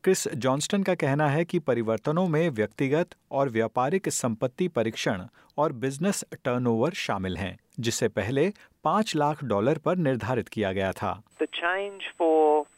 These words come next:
Speaker 2: for the one eight eight, um, A is that the level of investment has been increased. So the personal and business assets has been increased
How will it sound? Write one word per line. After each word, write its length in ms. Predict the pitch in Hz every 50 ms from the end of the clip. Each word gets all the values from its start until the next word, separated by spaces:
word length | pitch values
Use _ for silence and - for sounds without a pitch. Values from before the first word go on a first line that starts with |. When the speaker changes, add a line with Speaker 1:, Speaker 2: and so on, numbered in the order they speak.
| _ _ _ - -
Speaker 2:
for 160 | 160 151 143
the 160 | 139 147 139 139
one 140 | 147 147 139
eight 120 | 139 139 143
eight, 100 | 143 - - - _ -
um, 280 | 139 139 139 - - - -
A 540 | 160 170 170 151 139 147 175 208 202 - - - _ _ - - - _ - -
is 240 | 170 160 156 151 - -
that 280 | 160 147 151 156 - - _ _ - -
the 440 | 156 151 143 143 143 143 139 147 - _ - 147 143
level 220 | 160 175 170 170 160
of 80 | 139
investment 800 | 143 135 131 143 151 156 - - - 185 185 180 _ _ - - - - -
has 180 | - 135 139 123 -
been 140 | 147 139 131
increased. 500 | 131 127 - - 175 196 220 208 - - - - - -
So 100 | 160 151 147 147 147 147 143 147 -
the 80 | 151 - -
personal 340 | 175 175 156 - - 160
and 100 | 147 135
business 380 | 147 151 143 - 156 151 - - -
assets 520 | 151 139 - - - 151 147 - - - - - - -
has 120 | 139 143 - -
been 100 | 139 135
increased 420 | 135 127 - - 135 139 127 -